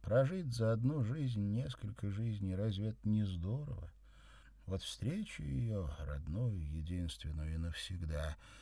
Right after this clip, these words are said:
это будет моей наградой за терпение.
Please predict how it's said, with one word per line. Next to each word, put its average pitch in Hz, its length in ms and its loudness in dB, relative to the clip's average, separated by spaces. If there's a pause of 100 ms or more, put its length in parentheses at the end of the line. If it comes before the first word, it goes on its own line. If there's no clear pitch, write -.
(320)
это 190 320 4
будет 185 360 -2
моей 107 260 2
наградой 117 640 0
за - 140 -4
терпение. 110 760 -4